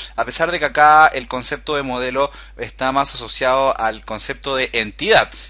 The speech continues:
Ya lo vamos a ver en su momento. Acá, eh, se maneja mucho el tópico de las, eh, clases, eh, con métodos, eh, setter y getters, un poco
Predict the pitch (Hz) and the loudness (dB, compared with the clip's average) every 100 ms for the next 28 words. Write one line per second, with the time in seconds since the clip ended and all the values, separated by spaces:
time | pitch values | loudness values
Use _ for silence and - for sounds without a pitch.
0 | - 123 135 143 147 147 139 139 147 156 | -10 2 2 4 2 2 -2 -2 -2 -4
1 | - 175 196 139 110 123 135 - - - | -4 -4 -2 -4 -4 4 4 2 -12 -14
2 | - 120 - 117 131 135 123 156 175 - | -6 -2 -2 -2 -4 -4 -6 -4 -6 -6
3 | 127 - 127 127 123 135 123 113 117 120 | -8 -6 -8 -6 -6 -4 -4 -2 2 2
4 | 123 - 113 107 117 120 - 127 127 - | 0 -4 -6 -6 -4 -2 -2 -2 -4 -6
5 | - - 113 113 - 107 120 127 127 127 | -8 -12 -6 -6 -6 -10 -8 -4 -4 -2
6 | - - 104 - 131 131 131 131 127 113 | -4 -4 -2 0 0 0 0 0 -2 -10
7 | 113 160 180 151 151 175 123 110 - 120 | -4 0 0 0 -2 -4 -8 -12 -8 -6
8 | 131 135 | -2 -4